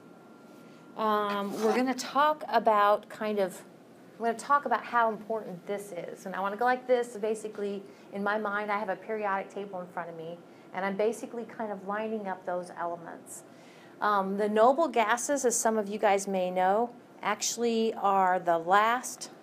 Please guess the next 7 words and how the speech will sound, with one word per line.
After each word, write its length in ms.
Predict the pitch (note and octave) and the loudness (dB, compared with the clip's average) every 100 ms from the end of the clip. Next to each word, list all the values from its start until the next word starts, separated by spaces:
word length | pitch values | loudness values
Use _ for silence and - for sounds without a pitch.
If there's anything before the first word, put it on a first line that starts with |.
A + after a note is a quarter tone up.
| - | -8
column. 520 | - F3+ D3+ C2 - - - - - - - - - - - - - - - | 2 2 2 -6 -10 -16 -20 -20 -20 -20 -20 -20 -20 -20 -20 -20 -20 -20 -20
So 320 | - - F3+ F3 | -10 0 2 4
look 300 | F#3 C#4+ - | 4 2 2
at 140 | A3+ | -10
the 40 | |
periodic 540 | - A3+ A3 F#3 F3+ - | -2 0 2 2 0 -4
table, 500 | - D#3+ D#3 E3 | -6 -6 -2 -2